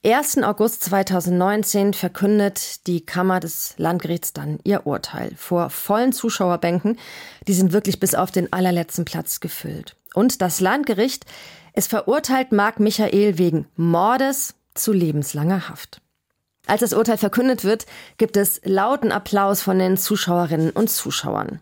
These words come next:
Marc Michael aber, der schüttelt immer wieder den Kopf, zum Teil an wirklich so absurden Stellen während der Urteilsbegründung, dass es zeigt,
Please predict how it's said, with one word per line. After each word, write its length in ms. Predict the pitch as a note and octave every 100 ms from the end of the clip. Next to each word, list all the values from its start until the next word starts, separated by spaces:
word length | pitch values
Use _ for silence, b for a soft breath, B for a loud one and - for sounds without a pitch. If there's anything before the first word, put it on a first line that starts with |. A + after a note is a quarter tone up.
| _ -
Marc 240 | E3+ F3
Michael 460 | A3 D4+ D4+ A3 -
aber, 300 | G3 A3 D4 B B B B B
der 140 | G#3+ A#3+
schüttelt 480 | - B3+ B3 A3+ -
immer 240 | C4+ B3
wieder 160 | A3 A3
den 160 | G#3+
Kopf, 480 | G#3+ - A3+ - -
zum 160 | - F3+
Teil 300 | - G#3+ -
an 160 | G3+
wirklich 240 | A3 F#3+ -
so 160 | G#3+
absurden 720 | - F3+ - D3+ E3+ C4+ D4 G#3
Stellen 680 | - - G3 G#3+ E3+ F3+
während 300 | E3+ F3 F3
der 220 | F3 F3
Urteilsbegründung, 760 | G3 G3+ F#3 - F3+ F3 F3+ F#3+
dass 140 | F#3+
es 140 | F#3+ -
zeigt, 420 | F3 F#3 F#3+